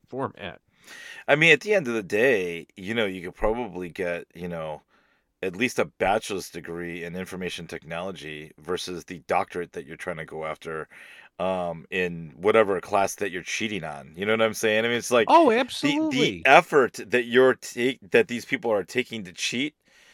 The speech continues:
Speaker 2: might as well just do the work.
Speaker 1: Right. Yeah. And it, and honestly, if you can master the tools,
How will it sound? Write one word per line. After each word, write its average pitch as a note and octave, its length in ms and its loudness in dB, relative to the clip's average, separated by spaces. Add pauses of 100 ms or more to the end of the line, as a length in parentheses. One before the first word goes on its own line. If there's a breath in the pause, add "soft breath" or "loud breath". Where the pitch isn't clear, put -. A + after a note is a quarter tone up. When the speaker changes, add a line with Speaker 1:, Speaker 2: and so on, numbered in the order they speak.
(160 soft breath)
Speaker 2:
might B3+ 140 6
as G#3+ 80 6
well F3+ 80 2
just C#3 220 -4
do D#3 120 4
the C#3 100 8
work. A#2 520 2 (300)
Speaker 1:
Right. E3 440 4 (380)
Yeah. F3 260 2
And D3 160 4
it, F3 120 2
and D#3+ 140 2
honestly, F3 380 2
if B2+ 100 -4
you F#3+ 80 -2
can D3+ 160 -2
master E3 380 0
the A#2 100 -6
tools, F3+ 580 0